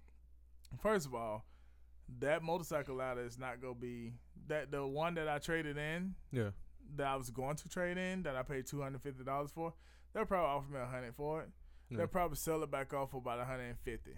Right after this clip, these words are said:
Speaker 2: Yeah.
Speaker 1: Right? Um, the one that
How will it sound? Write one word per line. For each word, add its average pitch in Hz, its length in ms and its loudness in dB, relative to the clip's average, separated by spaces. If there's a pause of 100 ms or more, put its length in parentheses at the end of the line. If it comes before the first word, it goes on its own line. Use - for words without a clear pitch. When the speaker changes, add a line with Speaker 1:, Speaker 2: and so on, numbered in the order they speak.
(440)
Speaker 2:
Yeah. 101 160 -2 (180)
Speaker 1:
Right? 135 300 -2 (580)
Um, 131 680 2
the 123 120 -4
one 147 320 0
that 147 340 2